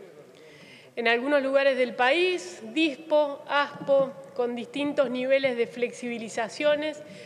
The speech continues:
Lo cierto es que en este momento solamente un uno por ciento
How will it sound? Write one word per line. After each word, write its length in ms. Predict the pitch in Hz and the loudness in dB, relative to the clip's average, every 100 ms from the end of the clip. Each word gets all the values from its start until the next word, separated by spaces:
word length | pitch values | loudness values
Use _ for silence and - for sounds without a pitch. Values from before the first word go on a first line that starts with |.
| 190 | -4
Lo 120 | 254 247 | -2 -2
cierto 440 | - 339 359 349 | 0 0 2 0
es 80 | 254 | 0
que 160 | - | 0
en 100 | 269 | 0
este 300 | 320 339 349 | 0 0 0
momento 580 | 294 262 269 311 311 320 | 2 2 4 0 -2 -4
solamente 720 | - 277 262 262 277 269 285 277 | -2 0 0 -2 -4 -4 -4 -4
un 240 | 247 254 - | -6 -6 -2
uno 500 | 320 330 330 330 320 | 2 4 2 -2 0
por 200 | 262 247 | 0 0
ciento 640 | - 285 294 285 302 294 | -2 0 0 0 0 -2